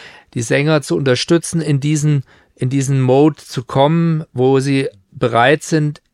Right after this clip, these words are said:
Emotionen zuzulassen und zu teilen über die Performance, die sie dann machen. Und das ist eigentlich viel wichtiger als alles andere aus meiner Sicht,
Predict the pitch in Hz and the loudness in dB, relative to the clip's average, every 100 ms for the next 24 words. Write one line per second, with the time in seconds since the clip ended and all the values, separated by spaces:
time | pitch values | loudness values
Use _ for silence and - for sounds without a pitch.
0 | _ 131 160 165 - 143 143 135 127 - | _ 0 0 0 -2 0 0 0 -4 -4
1 | 180 226 - 196 170 165 - 160 143 - | -4 -4 -2 0 0 0 -4 -4 -4 -4
2 | 131 - 120 127 156 170 170 156 - 151 | -8 -4 0 2 2 2 -2 -4 -4 -2
3 | 156 139 131 131 - 127 135 131 123 - | 0 -2 -4 -6 -2 0 0 -2 -4 -6
4 | 110 - 107 101 95 98 104 - - - | -8 -6 -6 -6 -6 -10 -10 -16 -20 -20
5 | - - - 110 120 151 - - - 135 | -20 -20 -10 -4 -4 -4 -8 -8 -2 -2
6 | 147 135 - - - - 190 190 160 180 | -2 -6 -10 -18 -20 -10 -4 -2 0 0
7 | - 160 139 143 143 139 127 127 - - | 0 -4 0 0 0 0 -2 -2 -6 -16
8 | - _ _ _ _ - - 127 127 - | -18 _ _ _ _ -12 -4 -4 -4 -6
9 | 110 131 127 - - 110 120 117 123 110 | -6 -2 -2 -4 -6 -6 -2 0 0 -2
10 | 98 95 - | -6 -12 -16